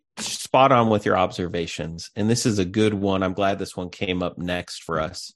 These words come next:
because this sauna would get rated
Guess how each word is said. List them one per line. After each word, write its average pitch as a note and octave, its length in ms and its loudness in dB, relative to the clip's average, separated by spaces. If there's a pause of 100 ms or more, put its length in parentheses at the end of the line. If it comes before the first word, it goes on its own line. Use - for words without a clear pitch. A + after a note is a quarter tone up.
because F#2+ 600 0 (880)
this D3 280 0
sauna C#3 340 6
would A2+ 220 0
get A2+ 320 2
rated A2 520 0